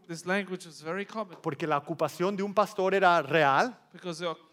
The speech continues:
Speaker 1: pastor's occupation was real, the
Speaker 2: y
Speaker 1: shepherd.
Speaker 2: los pastores iban
Speaker 1: The shepherds would go out,
Speaker 2: y cuidaban de sus ovejas.
Speaker 1: look after the sheep.
Speaker 2: Amén. Tenemos que tener un buen pastor.
Speaker 1: We need to have a good shepherd,
Speaker 2: Cuidaba de sus ovejas,
Speaker 1: look after the sheep.
Speaker 2: pero de repente se iba una ovejita por ahí.
Speaker 1: But suddenly a sheep would leave,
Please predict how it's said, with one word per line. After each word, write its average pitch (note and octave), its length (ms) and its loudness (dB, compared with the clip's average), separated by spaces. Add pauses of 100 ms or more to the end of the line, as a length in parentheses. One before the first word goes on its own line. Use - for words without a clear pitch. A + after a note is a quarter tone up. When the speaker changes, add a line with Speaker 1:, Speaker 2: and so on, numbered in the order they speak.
(140)
Speaker 1:
pastor's F#3 320 -8
occupation F3+ 560 -8
was C#3+ 180 -16
real, F#3 240 -8
the F#3+ 80 -2
Speaker 2:
y G#3 80 4
Speaker 1:
shepherd. G3 100 4
Speaker 2:
los G3 160 2
pastores A3 640 4
iban C4 500 8
Speaker 1:
The E3 60 -14
shepherds G#3+ 380 -4
would F3+ 140 -10
go A3+ 220 2
out, G#3+ 200 -2 (160)
Speaker 2:
y E3 80 -4
cuidaban F#3+ 480 4
de A3+ 120 6
sus - 280 -6
ovejas. G#3+ 420 4
Speaker 1:
look G#3+ 100 2
after A3+ 220 -2
the A#3 60 -6
sheep. F#3 420 -8
Speaker 2:
Amén. F3+ 320 -2 (540)
Tenemos C#3+ 280 -14
que E3 80 -12
tener D#3 280 -6
un D#3 80 -8
buen D#3 160 2
pastor. E3 440 -2
Speaker 1:
We D3+ 140 -14
need F3 80 -10
to F3 100 -8
have E3 120 -2
a D3 40 -14
good G3+ 160 -8
shepherd, A3+ 380 -2
Speaker 2:
Cuidaba D#3 320 4
de G3+ 100 2
sus G3+ 220 -8
ovejas, F#3+ 320 0
Speaker 1:
look F#3+ 140 -10
after G#3 260 -6
the A3+ 60 -6
sheep. G3+ 180 -6
Speaker 2:
pero G#3 140 2
de G#3+ 100 4
repente A#3+ 460 0
se A#3+ 160 -2
iba C4+ 200 -2
una B3 180 -4
ovejita A3 380 -4
por F#3 140 -4
ahí. D3 300 -4
Speaker 1:
But D#3 100 -20
suddenly G#3+ 320 -4
a F3+ 60 -2
sheep A#3 320 -8
would F3+ 180 -14
leave, G3+ 240 -10